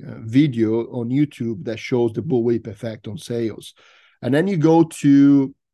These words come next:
the reading list, pick two articles, and please pick <laughs> one of mine. You're gonna enjoy it. And read these articles, okay? And look at is the beer game. Next class, we can have a discussion and we can talk about this, okay?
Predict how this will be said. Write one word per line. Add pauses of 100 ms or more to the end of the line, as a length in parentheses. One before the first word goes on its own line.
the
reading
list,
pick
two
articles,
and (440)
please
pick
<laughs>
one
of
mine. (220)
You're
gonna
enjoy
it. (240)
And
read
these
articles, (760)
okay? (300)
And
look
at
is
the
beer
game. (160)
Next
class,
we
can
have
a
discussion
and
we
can
talk
about
this,
okay?